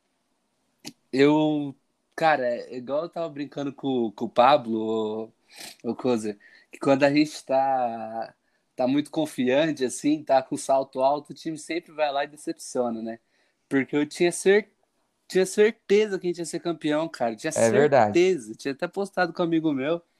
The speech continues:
Speaker 1: E a mídia toda tava falando, né, cara? Os caras até zicaram, porque os, os caras nunca falam bem do Santos, todo mundo fala que o Santos ia ser campeão, perdeu, né?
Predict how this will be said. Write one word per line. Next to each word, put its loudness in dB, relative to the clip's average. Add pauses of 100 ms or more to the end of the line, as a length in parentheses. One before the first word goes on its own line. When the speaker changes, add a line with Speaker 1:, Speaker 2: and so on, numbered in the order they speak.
(460)
Speaker 1:
E 4
a 2
mídia -2
toda -4
tava 6
falando, 2
né, -2
cara? 0
Os -10
caras -2
até -2
zicaram, 0
porque -10
os, -6
os -16
caras 0
nunca -2
falam -2
bem -2
do -12
Santos, -2
todo -4
mundo -8
fala 2
que -14
o -20
Santos -4
ia -4
ser -4
campeão, 0
perdeu, -2
né? -6